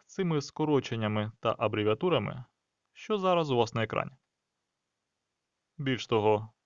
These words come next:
в майбутньому ви будете постійно з ними стикатись. Справа в тому, що це десять одні з найбільш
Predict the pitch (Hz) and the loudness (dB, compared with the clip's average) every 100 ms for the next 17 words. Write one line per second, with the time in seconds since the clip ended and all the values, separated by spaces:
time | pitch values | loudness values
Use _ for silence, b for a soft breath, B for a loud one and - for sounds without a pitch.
0 | - 113 110 107 139 190 139 107 - 123 | -12 -4 0 0 0 -4 -4 -4 -6 -10
1 | _ _ _ _ _ 196 190 180 170 123 | _ _ _ _ _ -6 0 0 2 0
2 | - 110 - - 208 202 185 143 117 110 | 2 -2 -2 -8 -4 0 0 -2 -4 -4
3 | 107 - 113 107 - - _ _ _ _ | -6 -8 -6 -6 -6 -20 _ _ _ _
4 | _ _ _ _ _ _ _ _ _ - | _ _ _ _ _ _ _ _ _ 0
5 | 147 113 - 196 180 120 - 127 - 143 | 4 4 4 2 4 2 2 0 2 6
6 | 127 120 - _ 135 131 139 127 117 - | 6 4 -6 _ -6 0 2 2 -2 -4
7 | _ _ _ _ _ _ _ _ _ _ | _ _ _ _ _ _ _ _ _ _
8 | - 151 160 175 135 139 156 151 143 180 | -4 -2 0 -2 0 0 0 0 0 2
9 | 131 101 - | 2 2 -4